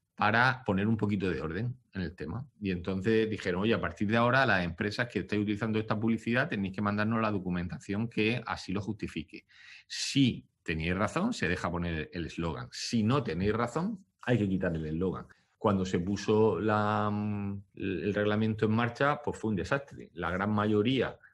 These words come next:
de los eslóganes no cumplían, no tenían un rigor científico porque no eran avalados absolutamente por nada. De las pocas ingredientes que pasaron esa criba de la Unión Europea, pues vitaminas, minerales,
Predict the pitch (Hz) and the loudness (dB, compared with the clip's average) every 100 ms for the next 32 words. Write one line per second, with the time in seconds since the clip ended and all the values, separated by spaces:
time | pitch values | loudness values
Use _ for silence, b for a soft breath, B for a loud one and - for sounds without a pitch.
0 | _ 90 87 80 85 101 110 120 127 135 | _ -4 -4 -4 -2 0 2 2 4 2
1 | 127 113 95 98 120 113 101 107 131 151 | 4 4 4 2 2 2 0 2 2 4
2 | 147 135 123 113 113 113 113 107 139 143 | 4 4 4 4 2 2 0 0 -2 0
3 | 147 117 - 107 127 120 101 90 131 107 | 2 0 0 2 4 4 4 6 4 2
4 | 92 87 85 90 82 90 87 - 73 78 | -2 -6 -4 -4 -2 -4 -4 -8 -10 -8
5 | 78 - b _ 95 98 90 - 120 117 | -10 -10 b _ 0 2 0 2 2 4
6 | 127 127 123 123 - _ _ _ 127 120 | 4 4 4 2 -2 _ _ _ 4 8
7 | 117 117 135 123 87 76 - - 90 87 | 8 8 6 4 -2 -6 -4 -2 0 0
8 | 120 117 117 - 110 104 147 127 110 92 | 0 2 0 2 0 2 0 0 -2 -8
9 | - 98 101 95 98 101 107 107 120 123 | -8 -2 0 2 0 0 2 2 2 2
10 | 117 117 139 135 B B B B _ 95 | 2 2 2 0 B B B B _ 0
11 | 92 90 101 92 110 139 135 127 98 95 | 0 2 0 2 2 2 2 2 0 2
12 | 123 127 135 - | 2 2 -2 -8